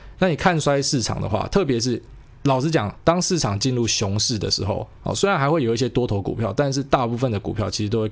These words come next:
跟着去往下走。所以确实，一般菜鸡来讲说，空手哈，空手它就会是一个选择。那或者是说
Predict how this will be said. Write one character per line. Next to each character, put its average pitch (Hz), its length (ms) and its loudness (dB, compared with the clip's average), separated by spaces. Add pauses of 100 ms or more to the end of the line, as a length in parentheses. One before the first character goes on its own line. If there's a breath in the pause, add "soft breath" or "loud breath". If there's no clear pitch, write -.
(140)
跟 127 240 0
着 104 160 0
去 107 200 -2
往 98 240 -2
下 92 300 -2
走。 - 240 -8 (540 loud breath)
所 190 160 4
以 - 20 2
确 165 240 2
实， 110 160 -2
一 131 240 0
般 151 180 2
菜 151 200 2
鸡 113 180 -2
来 101 100 0
讲 101 220 -4
说， 101 240 -2 (400)
空 180 240 0
手 - 200 -2
哈， 104 220 -4 (340 loud breath)
空 196 200 2
手 123 160 2
它 120 160 0
就 127 140 2
会 117 180 0
是 101 240 -2
一 - 140 -4
个 104 160 0
选 - 240 -4
择。 - 240 -4 (340 loud breath)
那 156 140 2
或 160 160 4
者 123 100 2
是 127 140 2
说 117 280 0